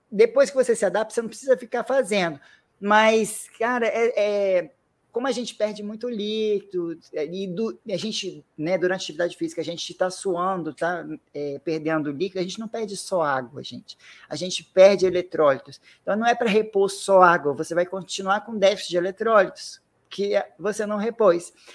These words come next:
Então, o sal já vai te ajudar bastante. Pra quem não tem dinheiro pra comprar um repositor de eletrólitos, alguma coisa, já é uma dica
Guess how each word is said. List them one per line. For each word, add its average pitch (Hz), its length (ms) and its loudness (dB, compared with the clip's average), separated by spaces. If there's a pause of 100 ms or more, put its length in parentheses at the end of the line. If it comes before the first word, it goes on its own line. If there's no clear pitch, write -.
(220)
Então, 220 420 2
o 226 120 -4
sal 214 320 4
já 220 100 4
vai 214 180 4
te 214 100 0
ajudar 190 300 2
bastante. 180 640 0
Pra - 140 0
quem 196 180 -4
não 196 100 -8
tem 180 180 -4
dinheiro 175 280 0
pra 165 160 -2
comprar 165 520 -2
um 151 140 -4
repositor 160 500 -4
de 151 100 -4
eletrólitos, 180 920 2
alguma 160 180 -6
coisa, 196 180 -4
já 208 200 -2
é 208 80 0
uma 208 140 0
dica 190 360 -6